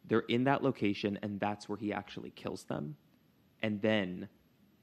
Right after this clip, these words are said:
once he cuts them, I think it's, it's believed he cut their neck because there, it was described in the warrant there was a significant amount of blood that they lost.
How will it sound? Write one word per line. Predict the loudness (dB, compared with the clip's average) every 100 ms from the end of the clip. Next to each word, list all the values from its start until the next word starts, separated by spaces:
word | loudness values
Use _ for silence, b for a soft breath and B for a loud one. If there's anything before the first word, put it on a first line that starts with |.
| _ _ _ -18 -2
once | -2 -2
he | -8
cuts | -6 -6 -2
them, | -2 -2 -6
I |
think | -8 -10
it's, | -10 -14
it's | -10
believed | -6 -4 -4
he | -6
cut | -10 -10 -8
their | -10
neck | -8 -8 -8 -10 -20 -6
because | -4 -2
there, | -2
it | -2 -4
was | -6
described | -6 -2 -2 0
in | -2
the |
warrant | 0 -2 -4 -4
there | -4
was | -4 -8
a | -16
significant | -14 -12 -8 -2 2 2 2 -8 -6
amount | -6 -6
of | -8
blood | -8 -8 -10
that | -8
they | -8
lost. | -6 -6 -8 -14